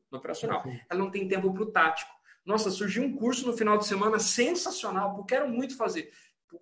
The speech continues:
Speaker 1: cara, mas não vai dar, tem aquele relatório, porque a pessoa tá sempre no operacional, especialmente no, no, no atrasado.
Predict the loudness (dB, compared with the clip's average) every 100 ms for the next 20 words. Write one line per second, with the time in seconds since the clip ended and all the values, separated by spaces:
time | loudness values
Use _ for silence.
0 | -8 -6 -6 -6 -8 -6 -6 -2 0 2
1 | 0 -4 0 0 2 0 0 -2 -4 -6
2 | -6 -8 -6 -6 -6 -6 -6 -6 -6 -4
3 | -6 -6 -12 -12 -14 -16 -20 -16 -14 -14
4 | -16 -16 -10 -10 -8 -8 -10